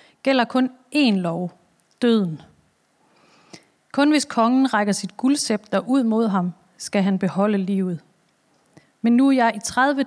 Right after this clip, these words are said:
dage ikke blevet indbudt til kongen." De fortalte Mordecai, hvad Esther havde sagt, men Mordecai sendte Esther dette svar: "Bild dig ikke ind, at du som den eneste af jøderne kan redde livet, fordi du er i kongens palads.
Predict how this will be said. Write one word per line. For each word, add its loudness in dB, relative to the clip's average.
dage 0
ikke 0
blevet 0
indbudt -4
til -12
kongen." -10
De 0
fortalte 0
Mordecai, 2
hvad 0
Esther -2
havde 0
sagt, -6
men -2
Mordecai 0
sendte -2
Esther -4
dette 0
svar: -8
"Bild 0
dig 4
ikke -2
ind, 2
at -6
du 2
som -2
den -4
eneste -2
af 2
jøderne 2
kan -6
redde 2
livet, 2
fordi -2
du -2
er 2
i 0
kongens -2
palads. -8